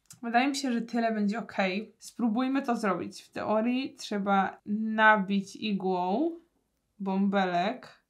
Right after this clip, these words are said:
i wypełnić to. O, o, o Jezu, no. To jest zdecydowanie za gęste, muszę to rozrobić z wodą. Wow,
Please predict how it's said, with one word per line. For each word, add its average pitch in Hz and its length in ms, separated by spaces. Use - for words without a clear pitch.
i 240 500
wypełnić 214 960
to. 202 480
O, 226 240
o, 220 520
o 220 180
Jezu, 208 600
no. 208 520
To 208 100
jest 202 120
zdecydowanie 196 520
za 196 80
gęste, 190 380
muszę 190 200
to 190 120
rozrobić 190 380
z 202 60
wodą. 170 400
Wow, 170 520